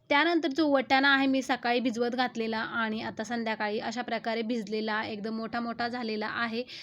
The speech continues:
खूप सुंदर असा बो-, वाटाणा होता तो. त्यानंतर इथं वाटण करण्यासाठी धणे, खोबरं, दोन हिरव्या मिरच्या आणि हरभऱ्याची डाळ घेतली. तर हा, हे वाटण जे आहे आपलं भाजून घ्यायचं आहे. गॅसवरती तवा ठेवून घेतला, सगळं वाटण जे आहे ते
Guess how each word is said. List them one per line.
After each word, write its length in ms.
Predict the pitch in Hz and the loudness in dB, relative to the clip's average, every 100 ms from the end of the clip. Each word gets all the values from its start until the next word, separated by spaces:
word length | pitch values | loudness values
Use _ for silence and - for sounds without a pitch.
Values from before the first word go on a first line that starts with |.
| - - | -18 -4
खूप 180 | 269 254 | -4 0
सुंदर 280 | 302 269 | 2 4
असा 180 | 269 277 | 4 4
बो-, 200 | 240 254 | 2 0
वाटाणा 320 | 240 240 240 | -2 0 0
होता 320 | 240 247 240 214 | 0 -2 -4 -6
तो. 180 | 220 | -8
त्यानंतर 460 | 214 254 233 233 247 | -6 -4 -2 -2 -2
इथं 180 | 277 277 | -2 0
वाटण 360 | 262 240 277 | 2 2 0
करण्यासाठी 680 | 285 294 285 285 262 - 247 | -2 0 0 0 0 0 -4
धणे, 320 | 247 233 233 262 | -4 -4 -4 -6
खोबरं, 400 | - 247 220 240 | -2 -2 -2 -2
दोन 220 | 220 262 | 0 2
हिरव्या 260 | 277 269 247 | 2 0 -2
मिरच्या 300 | 233 226 240 | -4 -4 -4
आणि 180 | 240 240 | -2 -4
हरभऱ्याची 520 | 233 226 226 226 285 | -4 -4 -4 -4 -2
डाळ 260 | 247 240 | 0 0
घेतली. 340 | 247 240 220 226 240 _ - - - - | 0 -4 -4 -6 -8 _ -20 -20 -20 -2
तर 100 | 311 | 2
हा, 240 | 294 294 302 | 6 6 6
हे 120 | 269 | 4
वाटण 400 | 269 269 269 285 | 6 4 4 2
जे 80 | 285 | 6
आहे 80 | 269 | 6
आपलं 220 | 254 247 | 4 2
भाजून 380 | 254 233 220 247 | 2 2 -2 0
घ्यायचं 300 | 262 240 233 | 0 2 0
आहे. 100 | 226 | 0
गॅसवरती 520 | 233 233 247 240 240 240 | 0 -2 -2 -2 -4 -2
तवा 200 | 233 226 | 0 0
ठेवून 240 | 240 240 | -2 -4
घेतला, 340 | 240 233 226 220 | -4 -4 -4 -4
सगळं 340 | 240 214 226 | -4 -4 -2
वाटण 340 | 226 220 226 | 0 -2 -4
जे 80 | 214 | -4
आहे 260 | 240 226 | -2 -2
ते 100 | 233 | -4